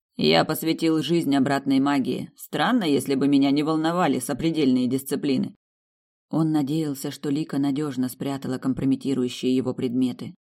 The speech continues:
Во всяком случае, Аргус пока о них не упоминал. То ли действительно не подозревал об их существовании, то ли намеренно усыплял бдительность. «Альма Авести занималась некромагией. Надеюсь», острый как бритва взгляд впился в лицо магистра.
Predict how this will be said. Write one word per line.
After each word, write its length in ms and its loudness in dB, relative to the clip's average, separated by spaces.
Во 160 -2
всяком 320 -2
случае, 460 -2
Аргус 380 -2
пока 300 -6
о 40 -4
них 300 -4
не 180 2
упоминал. 640 -2
То 100 0
ли 120 2
действительно 580 0
не 140 0
подозревал 520 -4
об 120 -4
их 100 -8
существовании, 800 -4
то 100 0
ли 100 2
намеренно 560 0
усыплял 420 -6
бдительность. 720 -6
«Альма 460 6
Авести 520 2
занималась 600 2
некромагией. 880 2
Надеюсь», 720 2
острый 380 -2
как 240 -2
бритва 340 -2
взгляд 460 -2
впился 500 -4
в 60 -6
лицо 260 -2
магистра. 640 -4